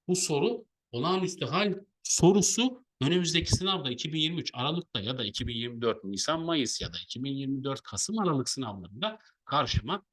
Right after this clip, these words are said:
çıkabilir değerli arkadaşlar. Olağanüstü hali önemli kılan bir husus daha var. Hadi onu da altını çizelim. Normlar hiyerarşisi dediğimiz temel hukukta, değil mi? Yazılı mevzuat kaynaklarının bir hiyerarşisi vardı. En tepede anayasa vardı.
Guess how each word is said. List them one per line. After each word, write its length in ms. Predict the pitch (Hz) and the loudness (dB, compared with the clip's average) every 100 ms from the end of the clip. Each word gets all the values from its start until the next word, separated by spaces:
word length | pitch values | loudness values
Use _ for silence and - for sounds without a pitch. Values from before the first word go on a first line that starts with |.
| _ - | _ -12
çıkabilir 440 | - 95 85 80 | -8 -6 -8 -16
değerli 140 | - _ | -20 _
arkadaşlar. 360 | _ _ - - - _ _ - | _ _ -20 -20 -20 _ _ -2
Olağanüstü 500 | 151 233 247 226 - | 0 2 2 0 -2
hali 280 | 190 226 208 | 0 2 2
önemli 380 | 175 202 220 220 | 0 0 0 -2
kılan 300 | 190 165 147 | 0 -2 -2
bir 80 | 196 | -2
husus 380 | 180 - - | -2 -4 -6
daha 180 | 165 147 | -4 -2
var. 80 | 180 | 0
Hadi 160 | 160 160 | -2 -2
onu 220 | 160 165 | -2 -2
da 60 | 131 | -4
altını 320 | 113 - 110 | -6 -6 -8
çizelim. 440 | 101 117 220 220 - _ | -4 -4 -4 -6 -12 _
Normlar 600 | 120 127 147 151 165 151 | -4 0 2 2 0 0
hiyerarşisi 600 | 139 143 147 135 - - | 0 0 0 2 0 0
dediğimiz 320 | 147 139 139 - | -4 -4 -4 -4
temel 280 | 131 139 | -6 -4
hukukta, 500 | 135 123 123 - 151 | -6 -6 -8 -8 -6
değil 100 | 208 | -4
mi? 120 | 160 110 - - - | -4 -6 -16 -20 -8
Yazılı 440 | 113 117 117 139 | 0 0 0 -2
mevzuat 460 | 131 120 113 147 147 | 0 0 -2 -4 -4
kaynaklarının 760 | - 127 127 - 120 127 196 135 | -2 0 -2 -2 -4 -2 -2 -2
bir 140 | 117 | 0
hiyerarşisi 580 | 113 113 110 104 - 113 | 2 2 2 2 0 -2
vardı. 260 | 95 92 | -6 -6
En 140 | 110 107 | -8 -8
tepede 320 | 104 104 95 | -10 -10 -10
anayasa 460 | 101 110 98 - 85 | -8 -6 -4 -6 -6
vardı. 400 | 82 82 165 | -12 -10 -12